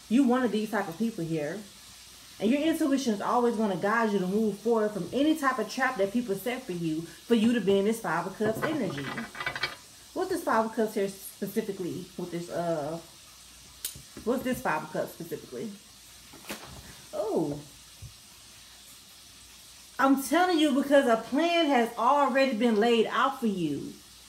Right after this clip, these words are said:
Anybody, there, it's like traps within darkness. Traps to set people that wanna use dark magic to trap you.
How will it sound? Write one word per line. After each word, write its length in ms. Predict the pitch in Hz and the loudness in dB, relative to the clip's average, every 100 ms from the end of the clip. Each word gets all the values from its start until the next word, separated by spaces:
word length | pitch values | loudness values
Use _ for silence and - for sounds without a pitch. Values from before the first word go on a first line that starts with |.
| - - | -20 -2
Anybody, 760 | 233 311 349 240 247 262 262 220 | 2 4 4 4 4 2 0 0
there, 280 | 214 311 - | 4 4 4
it's 180 | 349 320 | 2 2
like 220 | 240 - | 0 0
traps 520 | - 262 330 - - | -4 2 2 2 0
within 540 | 240 247 269 262 220 | 0 0 2 2 2
darkness. 840 | 190 240 277 202 175 143 131 - - - - - - | 4 2 2 0 -2 -2 -6 -8 -16 -20 -20 -20 -10
Traps 380 | - 285 311 - | 0 2 2 2
to 120 | 226 | -2
set 340 | - 277 269 | 2 2 2
people 600 | - 269 240 220 208 202 - - | 2 2 4 4 4 2 -6 0
that 200 | 208 190 | 4 4
wanna 320 | 190 269 262 | 4 4 4
use 440 | 220 208 247 220 165 | 4 4 4 4 2
dark 300 | 214 226 208 | 2 2 2
magic 560 | 208 247 214 196 190 | 0 0 2 2 2
to 120 | 208 | -2
trap 380 | - - 247 220 | -4 -2 -2 -2
you. 440 | 214 285 160 127 | -2 0 -2 -4